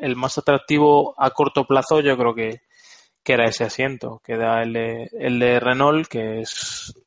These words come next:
a largo, a medio largo plazo yo creo que debe ser mejor, debería ser mejor, pues eso pensarán los fans de Hülkenberg, pero bueno, a corto plazo creo que Force India te garantiza que el año que viene va a ser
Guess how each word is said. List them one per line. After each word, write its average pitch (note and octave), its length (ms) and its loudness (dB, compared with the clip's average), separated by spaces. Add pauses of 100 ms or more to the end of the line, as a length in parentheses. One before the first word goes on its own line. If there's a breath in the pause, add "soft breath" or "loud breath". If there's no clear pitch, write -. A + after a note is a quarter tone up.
(160)
a B2+ 140 2
largo, B2+ 340 4
a C3 60 4
medio C3 240 4
largo B2 240 4
plazo C3 280 -2
yo B2 160 -4
creo B2 140 -4
que A#2+ 560 -4 (280)
debe B2+ 220 2
ser C3 160 -2
mejor, C3+ 380 0
debería A#2+ 280 -2
ser - 180 -12
mejor, A#2 320 -6 (120)
pues A#2+ 260 -12
eso - 280 -10 (720 loud breath)
pensarán A#2 400 2
los A#2 140 0
fans A#2+ 200 -2
de A#2 120 -4
Hülkenberg, D3 480 -4 (640 loud breath)
pero A#2 1120 2
bueno, B2 380 -8
a A#2 60 -12
corto B2 260 -4
plazo B2+ 420 0
creo B2+ 160 -4
que B2 100 -12
Force - 280 -8
India C#3 280 4
te C#3 140 2
garantiza B2+ 540 0
que A2+ 80 -8
el A2+ 60 -4
año A2 160 -8
que A2 80 -6
viene A2 200 -8
va A2 100 -8
a - 20 -10
ser A2 340 -10